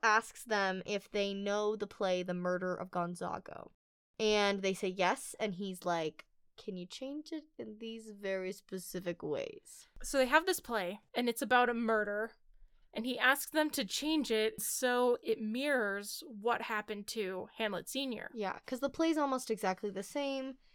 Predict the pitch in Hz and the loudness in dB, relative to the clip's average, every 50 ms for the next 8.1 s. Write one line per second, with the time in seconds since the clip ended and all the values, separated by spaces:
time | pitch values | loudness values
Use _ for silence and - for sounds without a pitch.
0 | _ _ _ _ _ _ _ _ _ 220 208 190 214 196 185 - - - - - | _ _ _ _ _ _ _ _ _ -4 -2 0 -2 -2 -2 -4 -10 -8 -4 -2
1 | 202 190 180 - - 233 214 208 202 196 185 180 175 175 - - - _ _ - | -2 -2 -2 -4 -4 -4 -2 -2 -2 -2 -2 -2 -2 -4 -6 -8 -16 _ _ -20
2 | - - - 185 180 175 175 196 226 226 _ _ - 233 233 220 226 208 214 220 | -10 -6 -6 -4 -4 -4 -4 -6 -8 -12 _ _ -10 -8 -6 -6 -6 -8 -8 -2
3 | - 202 190 185 180 180 - 175 - - - 185 - - 190 175 180 180 170 170 | 0 4 4 4 4 2 -2 -6 -8 -8 -10 -10 -6 -4 -4 -4 -2 -2 -4 -4
4 | 180 196 - - 254 254 262 254 262 262 269 269 262 269 262 247 202 185 180 - | -4 -6 -6 -6 -6 -6 -6 -4 -4 -4 -2 -2 -2 -2 -4 -2 -4 -4 -4 -4
5 | - 196 185 180 - - 185 180 180 175 - - 196 190 175 - 185 180 175 175 | -4 -6 -6 -6 -6 -6 -4 -2 -2 -4 -4 -4 -6 -6 -4 -4 -4 -4 -4 -4
6 | 175 175 180 175 - - - - 185 - 202 220 240 269 285 247 202 185 180 180 | -6 -4 -4 -6 -6 -8 -12 -14 -8 -2 2 4 6 6 4 4 0 -2 -2 -4
7 | 180 - - - - _ _ _ _ _ - - 208 196 190 196 185 180 180 175 | -4 -8 -16 -20 -20 _ _ _ _ _ -2 2 4 4 4 4 2 0 0 -2
8 | - - | -6 -14